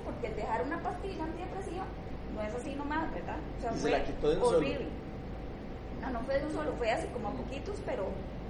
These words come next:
Speaker 1: pero fue un proceso súper duro. Pero yo tenía tan audible la voz de Dios, de que Él me iba a sanar, que lo que yo caminaba era en obediencia, digamos.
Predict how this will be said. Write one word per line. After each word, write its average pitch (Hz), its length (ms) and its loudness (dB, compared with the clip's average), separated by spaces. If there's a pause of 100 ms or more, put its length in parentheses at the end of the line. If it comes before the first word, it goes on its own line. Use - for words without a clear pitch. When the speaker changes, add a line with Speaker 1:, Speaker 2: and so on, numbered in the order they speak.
(800)
Speaker 1:
pero 220 180 0
fue 208 140 -2
un 220 80 -2
proceso 262 460 0
súper 190 240 -4
duro. 247 300 -4 (1080)
Pero 247 180 2 (300)
yo 254 100 2
tenía 339 400 0 (180)
tan 240 200 0
audible 247 480 -2
la - 100 -2
voz - 180 -4
de 156 140 0
Dios, 147 260 -2
de 208 80 -4
que - 140 -6
Él - 100 -4
me 262 60 -4
iba 311 100 0
a 349 40 -2
sanar, 320 360 -2 (540)
que 277 80 6
lo 254 160 2
que 262 120 -2
yo 254 120 6 (800)
caminaba 359 520 2 (100)
era 320 180 4
en 302 160 2
obediencia, - 520 0 (540)
digamos. 196 220 -2